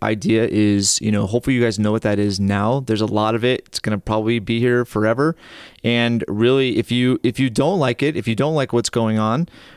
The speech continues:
I mean, I don't know. What do you, what do you do? I mean, if you don't li-, I would learn about what? I learn about, you know, just, you know, how society is, how technology is improving the ability to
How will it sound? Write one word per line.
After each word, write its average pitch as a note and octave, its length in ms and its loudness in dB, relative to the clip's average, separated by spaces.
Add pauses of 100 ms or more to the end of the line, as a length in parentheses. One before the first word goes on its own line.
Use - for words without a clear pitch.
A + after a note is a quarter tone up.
(120)
I D3 60 0
mean, E3+ 340 0
I B2+ 100 -2
don't D3+ 100 -2
know. F#3 100 2
What A2+ 200 2
do C3 40 0
you, D3 140 4
what C3+ 160 0
do D3+ 60 2
you D#3 80 0
do? D#3 220 0 (180)
I G#2+ 40 -6
mean, G#2 120 0
if G2 100 -4
you A#2 60 0
don't C3+ 240 0
li-, B2 240 -2
I F#2+ 160 0
would A#2+ 260 -4
learn B2 560 0
about A2 540 -2 (120)
what? A#2 300 -2 (120)
I G#2+ 160 -2
learn A2 240 0
about, G#2+ 420 -2 (400)
you G#2 120 -2
know, F#2+ 180 2
just, G#2+ 540 0
you - 80 -2
know, G#2 60 0
how A#2+ 720 4
society A#2 580 0
is, B2+ 140 0
how A2 100 -2
technology A2 720 0
is A#2+ 220 2
improving A#2 540 0
the G#2+ 80 2
ability A2 400 0
to A2 340 0